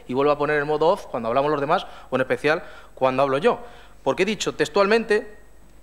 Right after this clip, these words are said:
"Vaya por delante que vamos a votar que sí". Textualmente, "Vaya por delante que vamos a votar que sí".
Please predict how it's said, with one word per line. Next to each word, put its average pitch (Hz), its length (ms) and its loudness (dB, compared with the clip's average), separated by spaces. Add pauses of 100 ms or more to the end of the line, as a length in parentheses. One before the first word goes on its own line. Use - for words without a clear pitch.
"Vaya 226 400 2
por 214 140 2
delante 220 480 2
que 160 120 0
vamos 202 320 2
a 196 40 2
votar 190 360 2
que 196 120 -4
sí". 226 240 -2 (600)
Textualmente, 151 600 0 (160)
"Vaya 226 340 2
por 208 140 0
delante 208 400 2
que 151 140 0
vamos 185 240 2
a 165 40 0
votar 147 280 0
que - 100 -10
sí". - 160 -14